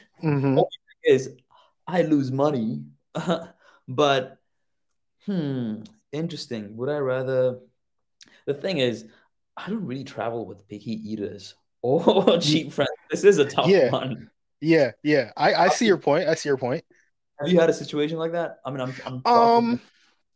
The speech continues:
Speaker 1: so, not really, not really, but, like,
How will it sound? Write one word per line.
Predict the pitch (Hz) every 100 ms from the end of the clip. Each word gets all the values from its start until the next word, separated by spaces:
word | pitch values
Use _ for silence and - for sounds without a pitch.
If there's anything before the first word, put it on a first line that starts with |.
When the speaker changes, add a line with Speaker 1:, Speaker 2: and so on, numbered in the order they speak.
| - - -
Speaker 1:
so, | - - 330 330 294 247
not | 262 359 254
really, | 170 214 160 156 -
not | 165 185 156
really, | 170 165 139
but, | 135 160
like, | 160 156